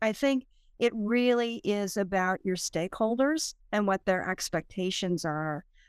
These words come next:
uh, and I wouldn't be surprised that as time goes by, we're going to see, um, uh, those stakeholders demand the same kind of reporting and disclosure,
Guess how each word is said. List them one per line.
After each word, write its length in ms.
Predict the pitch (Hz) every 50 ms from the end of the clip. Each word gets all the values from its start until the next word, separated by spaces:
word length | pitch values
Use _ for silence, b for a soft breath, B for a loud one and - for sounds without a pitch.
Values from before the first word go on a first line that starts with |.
| b b -
uh, 140 | 202 185 - -
and 220 | 214 208 196 - -
I 260 | - 214 220 220 226
wouldn't 360 | 208 202 220 214 214 202 -
be 120 | 202 196 185
surprised 680 | - - 190 - _ - 190 185 180 180 180 - -
that 100 | 180 170
as 200 | 175 175 - -
time 360 | - - - 208 196 190 190
goes 260 | 180 180 175 175 - -
by, 360 | - 185 180 180 175 175 175
we're 160 | 180 196 185
going 320 | 170 190 190 185 180 185 175
to 120 | - 185
see, 600 | 175 - - - 190 180 175 170 165 165 160 - - _ - - - _ - - -
um, 480 | 190 180 175 175 175 175 170 175 165 - _ _ - _ _
uh, 220 | - 190 180 170 165
those 260 | 180 196 196 202 -
stakeholders 760 | - - 208 196 190 - - 196 180 180 185 185 185 175 165 -
demand 800 | - 185 180 180 185 190 196 190 190 190 185 175 175 175 165 - _ -
the 80 | 196
same 320 | 190 - - 208 196 202 208
kind 340 | - - 214 196 196 190 190
of 240 | 180 170 - -
reporting 600 | 190 185 180 - - - 202 196 190 196 190 185
and 120 | 170 175 170
disclosure, 840 | 165 165 - - - - 185 180 190 208 202 - 254 254 262 269